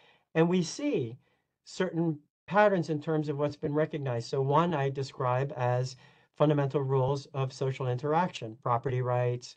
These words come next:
protecting, uh, individual person or property agreements, marriage, and so forth. We also see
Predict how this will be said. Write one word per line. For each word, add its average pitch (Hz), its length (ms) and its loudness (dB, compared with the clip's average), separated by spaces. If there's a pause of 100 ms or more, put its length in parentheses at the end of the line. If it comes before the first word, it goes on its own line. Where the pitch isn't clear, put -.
(340)
protecting, 131 800 -2
uh, 123 360 -2
individual 135 460 0
person 127 480 -4
or 127 60 -4
property 123 520 -2
agreements, 123 540 -4
marriage, 120 320 -2
and 123 100 -6
so 131 140 -6
forth. 123 260 -2 (440)
We 160 100 6
also 240 400 6
see 127 520 -2